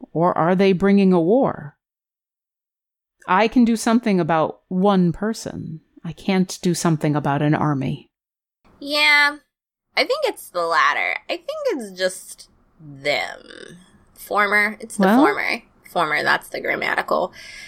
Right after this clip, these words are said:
Speaker 2: Bernie's a little drunk. I don't think I have all the information. I'm not incre-, incredibly happy about the fact that I don't have all the information.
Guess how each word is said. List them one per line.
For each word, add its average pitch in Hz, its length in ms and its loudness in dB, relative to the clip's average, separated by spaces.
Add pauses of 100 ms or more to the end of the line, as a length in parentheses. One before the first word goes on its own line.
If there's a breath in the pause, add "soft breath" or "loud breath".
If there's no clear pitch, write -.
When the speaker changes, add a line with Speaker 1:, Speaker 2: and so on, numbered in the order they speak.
(540 loud breath)
Speaker 2:
Bernie's 240 360 0
a 190 80 2
little 170 200 0
drunk. 170 420 -2 (100)
I 269 100 0
don't 453 180 -2
think 392 160 -6
I 311 40 -4
have 226 220 -2
all 180 120 -4
the 156 120 -16
information. - 840 -20 (220)
I'm 381 140 -4
not 427 300 -2
incre-, 392 480 -4 (120)
incredibly 320 500 -6
happy 359 500 -6
about 392 240 -2
the 381 60 -12
fact 370 300 -4
that - 200 -8
I 208 140 0
don't 233 200 -6
have 302 200 -6
all 302 120 -4
the 294 120 -14
information. 285 720 -14